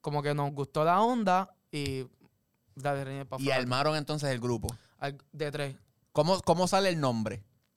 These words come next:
Speaker 2: Porque el nombre
Speaker 1: Afrolatin?
Speaker 2: está bien duro, o sea,
Speaker 1: Era
Speaker 2: Afrolatin.
Speaker 1: Afrolatin era eso mismo. O sea, queríamos unir los elementos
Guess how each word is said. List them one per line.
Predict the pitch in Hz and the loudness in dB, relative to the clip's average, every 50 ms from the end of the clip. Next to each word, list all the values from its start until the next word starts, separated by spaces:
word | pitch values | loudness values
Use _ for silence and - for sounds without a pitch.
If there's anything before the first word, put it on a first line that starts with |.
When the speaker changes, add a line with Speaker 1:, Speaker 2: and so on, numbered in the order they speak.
| _ _ _ _ - 151 | _ _ _ _ -2 0
Speaker 2:
Porque | 160 160 | 2 4
el | 135 135 | 4 6
nombre | 147 226 233 | 6 6 6
Speaker 1:
Afrolatin? | 190 160 | 4 2
Speaker 2:
está | 135 165 165 | 2 2 2
bien | 165 156 160 160 147 127 | 2 2 2 2 2 2
duro, | 143 165 156 131 | 4 4 4 4
o | 120 | 2
sea, | 131 135 131 127 | 2 2 2 2
Speaker 1:
Era | 113 113 120 | 2 2 2
Speaker 2:
Afrolatin. | 175 175 180 123 123 139 151 147 139 - 120 113 107 107 - - - | 4 4 4 4 4 4 4 2 2 0 -4 -6 -6 -10 -10 -4 -2
Speaker 1:
Afrolatin | 165 175 165 175 180 170 170 170 190 214 233 | 0 0 0 0 0 0 0 0 -2 -2 -2
era | 226 226 233 | -2 -2 -2
eso | 214 254 240 | -2 -2 -4
mismo. | 233 202 180 165 165 147 - | -4 -4 -4 -6 -8 -10 -6
O | - | -4
sea, | - 170 160 | -2 -2 -2
queríamos | 156 156 156 156 160 175 185 196 196 196 196 196 | -2 -4 -4 -4 -4 -4 -4 -4 -4 -4 -4 -4
unir | 196 196 208 226 247 | -4 -4 -4 -4 -2
los | 233 214 196 | 0 0 0
elementos | 175 165 156 156 156 - 190 185 185 185 185 185 180 180 180 175 175 175 | 0 -2 -4 -6 -6 -6 -4 -4 -2 -2 -2 -4 -4 -4 -6 -6 -8 -12